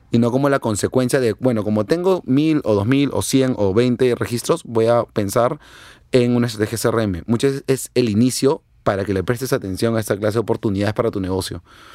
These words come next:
Y las empresas con las que, este, conversamos siento que cada vez se están dando cuenta de esto, pero sí todavía lo sienten como, "Bueno, ya estoy en este punto, entonces necesito contratar a alguien que me haga una estrategia C R M".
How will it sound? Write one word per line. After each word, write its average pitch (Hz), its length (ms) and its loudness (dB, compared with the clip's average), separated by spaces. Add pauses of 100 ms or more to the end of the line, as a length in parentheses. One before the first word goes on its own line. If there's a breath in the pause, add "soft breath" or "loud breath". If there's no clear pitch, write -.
(360 loud breath)
Y 104 380 2
las 98 240 0
empresas 113 360 0
con 127 140 -2
las 123 100 -4
que, 92 380 -2 (500 loud breath)
este, 98 300 0
conversamos 113 840 -2 (220)
siento 120 240 0
que 110 60 0
cada 117 220 2
vez 117 120 -6
se - 220 -8
están 104 200 0
dando 113 200 0
cuenta 113 240 0
de 107 120 4
esto, 131 220 0
pero 98 240 0
sí 113 140 -2
todavía 104 540 2 (640 loud breath)
lo 110 100 2
sienten 127 300 0
como, 117 380 0 (340 soft breath)
"Bueno, 135 220 0
ya 151 100 2
estoy 196 160 2
en 190 100 0
este 175 180 -2
punto, 170 240 0
entonces 151 260 0
necesito 131 420 0
contratar 117 340 0
a 123 40 2
alguien 127 140 0
que 110 100 -2
me 107 60 0
haga 113 80 0
una 120 80 -2
estrategia 107 280 -4
C 113 100 -2
R 104 140 -2
M". 95 200 -6